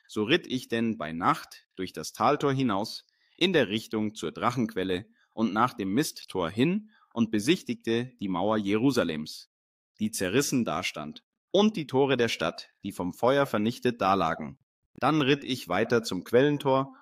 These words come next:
und zum Königsteich, und als dort für das Tier, auf dem ich saß,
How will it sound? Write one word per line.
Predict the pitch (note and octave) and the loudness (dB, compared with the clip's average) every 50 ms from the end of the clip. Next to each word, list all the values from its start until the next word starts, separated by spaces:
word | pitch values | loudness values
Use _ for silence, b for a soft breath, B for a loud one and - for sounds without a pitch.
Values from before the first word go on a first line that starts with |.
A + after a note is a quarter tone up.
| B B | B B
und | - F#3+ G3+ | 0 0 2
zum | - G#3 G3 F#3+ | 2 2 0 2
Königsteich, | - D#3+ C#3+ C3+ A#2 G#2 - - - D#2+ D2+ D2 - - - - _ _ _ _ _ | 4 6 8 8 6 6 2 -2 -4 -4 -4 -4 -6 -12 -18 -20 _ _ _ _ _
und | - G#2+ A2 D2+ | -4 -2 -2 0
als | G2 G#2 G#2 - - | 0 -2 -2 -2 -2
dort | G#2+ G#2 B2 C#3 - | 0 2 2 2 0
für | - - C#3+ | 0 0 2
das | D3 D3+ D3 - | 2 2 0 0
Tier, | - - C3+ C#3+ D3+ D#3 D#3 - b b b b b | -4 -2 2 2 2 2 0 -4 b b b b b
auf | b - F2+ - | b -10 -6 -2
dem | G2+ G2+ G#2 | 0 2 2
ich | G2 F2+ - | 0 0 -2
saß, | - F2+ F2+ G2+ A2+ A2 - - - _ | -2 0 2 2 2 0 -2 -8 -16 _